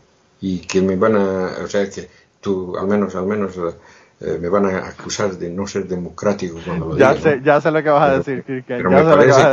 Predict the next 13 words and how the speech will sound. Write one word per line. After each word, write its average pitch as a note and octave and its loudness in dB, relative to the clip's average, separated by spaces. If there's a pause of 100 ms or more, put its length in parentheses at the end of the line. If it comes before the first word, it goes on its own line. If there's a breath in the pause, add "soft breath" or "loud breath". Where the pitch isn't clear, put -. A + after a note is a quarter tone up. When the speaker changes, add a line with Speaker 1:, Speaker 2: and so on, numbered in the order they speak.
(140)
Speaker 1:
que, C3 -10
Speaker 2:
decir. G2+ -10 (400)
Speaker 1:
que, G2 -4
que, - -16 (180)
que G2+ -10
para E2+ -8
votar F2 -6 (320)
deberían, F#2 -2
deberían F2 -8
de - -10
exigir, F#2 -4 (480 soft breath)
exigir, G2+ 0
eh, E2+ -2